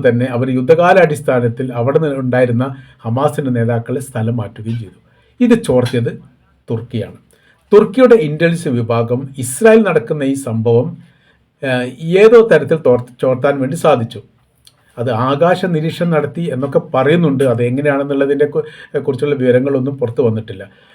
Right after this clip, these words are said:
അപ്പോൾ തുർക്കിയും, ഏ, ഈ, ഏ, ഖത്തറും തമ്മിലുള്ള ബന്ധത്തിൻ്റെ അടിസ്ഥാനത്തിൽ ഈ ചോർന്ന് കിട്ടിയിരിക്കുന്ന വിവരം അപ്പപ്പം തന്നെ, ഏ, ഖത്തറിന് കൈമാറുന്നു. ഇന്ന സമയത്ത് അല്ലെങ്കിൽ ഇന്ന ദിവസം ഇന്ന സമയത്ത് നിങ്ങൾക്ക് നേരെ ഒരു ആക്രമണം വരാൻ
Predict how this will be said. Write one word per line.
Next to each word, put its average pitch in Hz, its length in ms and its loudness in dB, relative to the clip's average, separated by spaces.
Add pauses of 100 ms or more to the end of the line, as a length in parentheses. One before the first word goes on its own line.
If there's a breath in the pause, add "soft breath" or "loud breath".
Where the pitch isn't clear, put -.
(200 soft breath)
അപ്പോൾ 160 140 -4 (120)
തുർക്കിയും, 208 360 2 (220)
ഏ, - 20 -8 (360)
ഈ, - 20 -2 (600 loud breath)
ഏ, - 80 -10 (240)
ഖത്തറും 190 360 0
തമ്മിലുള്ള 151 260 2 (100)
ബന്ധത്തിൻ്റെ 147 440 0
അടിസ്ഥാനത്തിൽ 113 600 -4 (460 soft breath)
ഈ 190 40 -4 (120)
ചോർന്ന് 220 360 8
കിട്ടിയിരിക്കുന്ന 156 480 -4
വിവരം 135 200 -2 (120)
അപ്പപ്പം 196 400 0
തന്നെ, 127 220 2 (680)
ഏ, 135 120 -4 (180)
ഖത്തറിന് 139 400 0
കൈമാറുന്നു. 123 540 2 (300)
ഇന്ന 202 180 2 (100)
സമയത്ത് 127 400 -2 (100)
അല്ലെങ്കിൽ 147 340 -2
ഇന്ന 175 100 -2 (100)
ദിവസം 165 320 6
ഇന്ന 170 120 2 (100)
സമയത്ത് 127 380 -2 (540 loud breath)
നിങ്ങൾക്ക് 165 380 0
നേരെ 147 180 4
ഒരു 131 120 2
ആക്രമണം 151 320 -4
വരാൻ 135 180 2